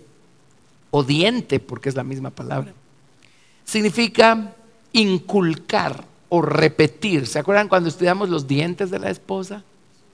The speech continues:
Significa inculcar, repetir, enseñar diligentemente.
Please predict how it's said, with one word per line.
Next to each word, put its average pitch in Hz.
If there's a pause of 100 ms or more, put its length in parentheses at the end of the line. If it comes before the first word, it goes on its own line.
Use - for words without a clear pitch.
(760)
Significa 202
inculcar, 208
repetir, 185
enseñar 220
diligentemente. 180